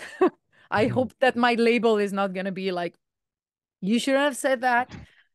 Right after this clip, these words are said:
Speaker 1: But I am too excited 'cause I love the new songs. I am pretty sure that you guys will love it. Um, about the composition,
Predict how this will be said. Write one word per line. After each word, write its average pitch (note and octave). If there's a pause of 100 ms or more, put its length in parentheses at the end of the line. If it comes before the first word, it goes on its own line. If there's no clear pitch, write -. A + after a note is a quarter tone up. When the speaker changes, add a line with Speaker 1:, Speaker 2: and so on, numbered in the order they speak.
(220)
Speaker 1:
But G3+
I G3+
am G3
too A#3
excited F3+ (160)
'cause F#3+
I F#3+
love F#3+
the G3
new F#3+
songs. F#3 (120)
I F3+
am F3+
pretty G#3+
sure F#3+
that F3+
you F#3
guys F3 (160)
will E3+
love F3
it. G#3+ (600)
Um, F3 (560)
about G#3+
the G#3
composition, A3